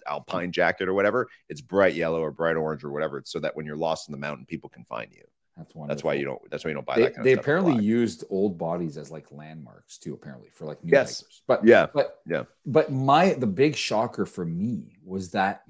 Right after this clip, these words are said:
Speaker 2: a
Speaker 1: Mm.
Speaker 2: lot of them die not from a fall. A fall, I understand.
Speaker 1: No.
Speaker 2: That's a risk you
Speaker 1: Yeah.
Speaker 2: take anywhere you go.
Speaker 1: Yeah.
Speaker 2: Okay.
Speaker 1: Mm-hmm.
Speaker 2: The, the, the real shocker for me was that a lot of them die from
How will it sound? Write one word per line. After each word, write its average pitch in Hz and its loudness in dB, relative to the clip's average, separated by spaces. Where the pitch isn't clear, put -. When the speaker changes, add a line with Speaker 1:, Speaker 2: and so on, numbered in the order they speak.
Speaker 2:
a - -4
Speaker 1:
Mm. 92 0
Speaker 2:
lot 98 -4
of 147 -4
them 98 -2
die 110 -4
not 90 -4
from 170 -4
a 170 -2
fall. - -6
A - -14
fall, 156 2
I 160 6
understand. 120 -4
Speaker 1:
No. - -10
Speaker 2:
That's - -8
a 110 0
risk 131 2
you - -8
Speaker 1:
Yeah. - -8
Speaker 2:
take - -2
anywhere 104 0
you 78 -6
go. 58 -20
Speaker 1:
Yeah. 60 -12
Speaker 2:
Okay. 95 -4
Speaker 1:
Mm-hmm. 71 -14
Speaker 2:
The, 113 4
the, - -10
the 101 2
real 123 4
shocker 127 0
for - -8
me 113 0
was 98 -2
that 90 -10
a 85 -10
lot 80 -6
of 113 -4
them 98 -6
die 80 -12
from 82 -14